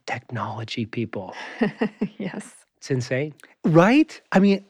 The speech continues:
Speaker 3: I hadn't even thought about that. All
Speaker 2: Yeah.
Speaker 3: those people snagging the bandwidth.
Speaker 1: Oh,
Speaker 3: Like
Speaker 1: yeah.
Speaker 2: Mm-hmm.
Speaker 1: And the one space that you could do a professional Zoom because you don't want, you know, the kitchen mixer bowl in the back and someone needs lunch.
Speaker 2: <laughs>
Speaker 1: I've got this football player, all he does is wanna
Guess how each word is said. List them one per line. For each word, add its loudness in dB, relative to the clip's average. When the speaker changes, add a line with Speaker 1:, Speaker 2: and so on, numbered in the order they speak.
Speaker 3:
I 2
hadn't 6
even 4
thought 4
about 2
that. -4
All 10
Speaker 2:
Yeah. 4
Speaker 3:
those 2
people 4
snagging 4
the 4
bandwidth. 6
Speaker 1:
Oh, 2
Speaker 3:
Like 6
Speaker 1:
yeah. 6
Speaker 2:
Mm-hmm. 0
Speaker 1:
And 6
the 6
one 4
space 2
that 0
you 0
could -4
do 2
a 2
professional 0
Zoom 2
because 0
you 2
don't 4
want, 0
you 2
know, 0
the -2
kitchen 0
mixer 0
bowl 4
in -2
the -2
back 0
and -8
someone 0
needs 2
lunch. 4
Speaker 2:
<laughs> -8
Speaker 1:
I've -4
got 6
this 0
football 6
player, 4
all 6
he 2
does 2
is -2
wanna 0